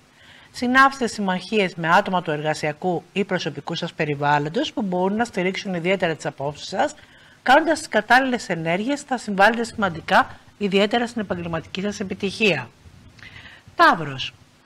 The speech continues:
Επειδή θα νιώσετε την ανάγκη να κινηθ-, να κινηθείτε πιο ελεύθερα σε όλους τους τομείς της ζωής σας,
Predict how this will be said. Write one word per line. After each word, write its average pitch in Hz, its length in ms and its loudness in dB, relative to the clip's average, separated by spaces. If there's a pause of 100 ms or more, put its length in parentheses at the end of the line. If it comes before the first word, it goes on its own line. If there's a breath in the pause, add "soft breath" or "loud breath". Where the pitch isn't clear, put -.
(640)
Επειδή 190 340 -2
θα 254 160 0
νιώσετε 247 360 0
την 180 160 -6
ανάγκη 208 360 0
να 240 80 0
κινηθ-, 190 400 -4
να 175 120 -2
κινηθείτε 170 460 -4
πιο - 220 0
ελεύθερα 196 500 2
σε - 160 -2
όλους 208 200 0
τους - 120 -12
τομείς 175 300 -4
της 185 140 -10
ζωής 143 340 -6
σας, 190 240 0